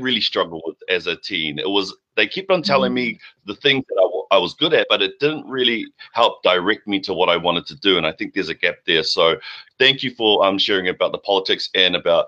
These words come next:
Speaker 1: your backstory. It is amazing, the stu-, stuff that you've done. And just going back to, uh, you were talking about, uh, Laverne, and 'cause if I'm right, correct me if I'm wrong, Horowhenua is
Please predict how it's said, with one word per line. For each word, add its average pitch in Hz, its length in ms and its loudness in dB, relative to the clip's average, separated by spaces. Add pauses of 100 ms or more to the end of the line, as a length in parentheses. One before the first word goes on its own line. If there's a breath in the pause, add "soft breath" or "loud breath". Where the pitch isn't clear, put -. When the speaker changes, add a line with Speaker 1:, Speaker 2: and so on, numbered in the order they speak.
(280 loud breath)
Speaker 1:
your 95 160 -2
backstory. 101 520 0
It 101 160 2
is 92 160 0
amazing, 90 600 0
the 78 60 -2
stu-, - 260 -4 (120)
stuff - 340 -2
that 85 160 -2
you've - 180 -4
done. 82 360 2 (380 loud breath)
And 117 260 4 (120)
just 190 240 0
going 196 240 2
back 139 320 0
to, 131 480 -2
uh, 104 340 4
you 107 100 -2
were 110 60 4 (140)
talking 107 280 -8
about, 95 540 2
uh, 87 200 2
Laverne, 98 540 4 (100)
and 87 280 -2
'cause 110 300 -8
if 104 100 -4
I'm 117 220 2
right, 110 220 4
correct 104 280 -4
me 117 80 -4
if 113 120 -8
I'm 98 160 0
wrong, 101 140 2
Horowhenua 135 680 0
is 104 280 -2